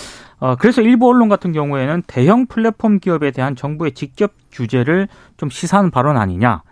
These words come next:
이렇게 해석을 하고 있는데, 한 가지 조금 고민이 드는 대목은 윤석열 대통령이 대선 당시부터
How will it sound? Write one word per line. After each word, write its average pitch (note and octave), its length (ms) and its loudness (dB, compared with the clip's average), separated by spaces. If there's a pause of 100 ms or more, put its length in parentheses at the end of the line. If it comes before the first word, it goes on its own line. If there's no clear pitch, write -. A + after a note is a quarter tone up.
(160)
이렇게 E3 300 0
해석을 C#3+ 300 -2
하고 F#3 200 -2
있는데, G#2 460 -2 (440)
한 C#4 180 -4
가지 C#4 220 0
조금 B3 300 -2
고민이 A#3 720 2
드는 F3+ 240 0
대목은 D3 540 -2 (580)
윤석열 C4 420 2
대통령이 F3+ 520 2
대선 E3+ 320 0
당시부터 C3 800 -2